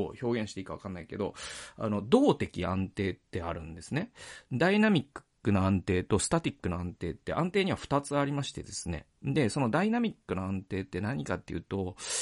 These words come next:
なんていうのかな。その動いてるんだけど安定してるっていう状態ね。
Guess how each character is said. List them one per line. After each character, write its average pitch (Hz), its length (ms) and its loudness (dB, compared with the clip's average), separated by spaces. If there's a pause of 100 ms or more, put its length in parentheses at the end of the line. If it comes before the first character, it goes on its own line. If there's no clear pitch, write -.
(280)
な 127 220 -4
ん 214 160 0
て - 180 -6
い 90 60 0
う 85 40 -2
の 85 120 -6
か 78 140 -12
な。 87 280 -4
そ - 100 -6
の 104 80 0
動 277 360 4
い 240 100 0
て 233 180 0
る 226 100 2
ん 214 60 2
だ 208 80 2
け 220 120 2
ど 196 120 4
安 131 200 2
定 131 180 2
し - 100 -4
て 127 120 4
る 92 60 0
っ - 20 -4
て - 160 -8
い 80 100 -4
う - 20 -6
状 90 220 -4
態 85 220 -8
ね。 - 120 -8